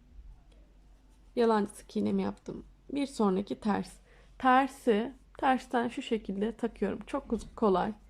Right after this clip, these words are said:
İki kere de çekiyorum. Hemen yanındakine şuraya batacağım. Direğin önündekine bakın. Hemen direğimin önündekine batıyorum. Şuraya.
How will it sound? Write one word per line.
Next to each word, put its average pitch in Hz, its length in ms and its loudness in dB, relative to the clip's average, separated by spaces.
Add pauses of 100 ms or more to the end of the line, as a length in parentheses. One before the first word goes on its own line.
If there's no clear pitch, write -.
(540)
İki - 220 -12
kere 214 240 4
de 208 100 -4
çekiyorum. 202 680 -2 (1040)
Hemen 254 300 2
yanındakine 240 840 2 (840)
şuraya 214 360 2
batacağım. 185 680 -2 (440)
Direğin 196 320 4
önündekine 175 640 -4
bakın. 175 280 -12 (840)
Hemen 226 400 2
direğimin 190 400 2
önündekine 196 560 -2
batıyorum. 202 540 -2 (200)
Şuraya. 185 520 -4